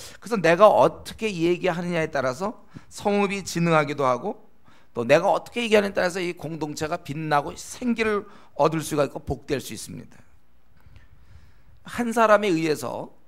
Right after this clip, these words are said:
한 사람에 의해서 성읍이 무너진다고 그랬잖아. 입으로 말미암아, 십일 절에 악한 자의 입으로 말미암아 무너진다. <clears throat> 사실 이거는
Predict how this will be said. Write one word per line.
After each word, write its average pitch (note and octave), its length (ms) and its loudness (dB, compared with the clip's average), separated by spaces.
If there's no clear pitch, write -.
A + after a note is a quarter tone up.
한 - 240 -8
사람에 G3 320 6
의해서 E3+ 320 0
성읍이 E3+ 380 -6
무너진다고 B2 520 -4
그랬잖아. G2 400 -14
입으로 D3 380 0
말미암아, D3 600 -2
십일 F3 300 -8
절에 D#3 360 0
악한 F#3+ 420 2
자의 F#3+ 200 4
입으로 D#3+ 200 2
말미암아 D3+ 440 0
무너진다. A#2+ 500 -8
<clears throat> B3 560 -8
사실 D#3+ 320 4
이거는 D#3 480 0